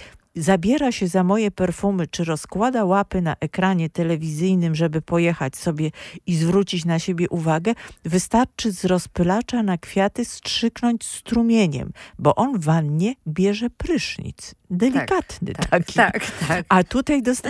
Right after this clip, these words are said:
Speaker 1: i natychmiast to działa i proszę państwa, proszę mi wierzyć, jest kilka tygodni spokoju. Jak sobie przypomni, to spróbuję, ale ja jestem na to przygotowana. Czyli możemy koty oduczać czegoś bardzo
Speaker 2: Mhm.
Speaker 1: negatywnego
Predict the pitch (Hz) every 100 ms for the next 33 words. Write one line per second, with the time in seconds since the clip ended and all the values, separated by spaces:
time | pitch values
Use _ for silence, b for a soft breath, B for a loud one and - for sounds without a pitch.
0 | 311 240 247 240 262 269 311 302 - 247
1 | 208 190 180 196 226 - 226 214 226 240
2 | - 214 240 247 240 226 185 185 196 220
3 | 208 202 - 254 269 285 277 220 190 220
4 | 220 208 - 190 - 165 175 233 B B
5 | 185 269 - 269 226 220 - 220 226 240
6 | 247 214 214 - - 214 170 156 185 -
7 | 233 240 214 196 - 240 214 196 - 220
8 | - 214 226 226 226 196 143 - B B
9 | B - 214 208 185 185 175 269 311 240
10 | 233 240 - 208 - 240 - - 240 190
11 | - 170 - - - - 202 175 165 151
12 | 190 254 226 196 185 180 165 160 147 156
13 | 156 147 147 233